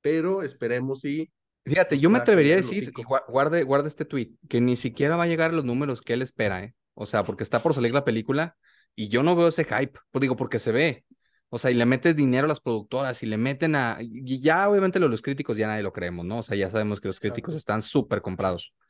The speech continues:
Speaker 2: Pero ese hype que se genera de boca en boca no lo veo con esta película.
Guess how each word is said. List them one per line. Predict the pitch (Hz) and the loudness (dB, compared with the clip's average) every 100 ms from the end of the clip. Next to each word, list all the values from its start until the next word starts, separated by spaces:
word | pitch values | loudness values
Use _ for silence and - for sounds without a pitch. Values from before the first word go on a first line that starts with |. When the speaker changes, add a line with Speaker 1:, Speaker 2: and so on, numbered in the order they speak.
| _ - - _ - - | _ -20 -20 _ -6 2
Speaker 2:
Pero | 117 113 110 113 110 117 | 4 6 6 6 4 2
ese | 123 - 170 | -2 -4 -8
hype | - 113 156 - | -6 -2 -2 -2
que | 202 | -6
se | 202 147 | -4 -4
genera | 117 123 | -2 0
de | 147 | 0
boca | 131 139 | -2 -4
en | 139 | -4
boca | 131 - 151 | -4 -4 -4
no | 127 139 | 0 0
lo | 127 | 0
veo | 117 | 0
con | 127 | -4
esta | 110 104 | -8 -8
película. | 98 - | -10 -12